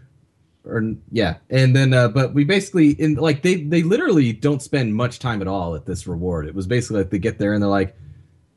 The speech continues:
"Yeah, we're here. All right." And Alex is like, "Hey, uh,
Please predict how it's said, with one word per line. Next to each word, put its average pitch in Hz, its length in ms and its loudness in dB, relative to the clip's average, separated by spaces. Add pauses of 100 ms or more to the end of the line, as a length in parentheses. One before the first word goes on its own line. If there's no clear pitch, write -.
(240)
"Yeah, 156 200 2
we're 170 140 2
here. 190 380 2 (300)
All 147 80 -2
right." 185 360 0
And 123 200 -8
Alex 135 360 -2
is 123 120 -4
like, 127 360 -2 (420)
"Hey, 156 320 2
uh, 131 680 0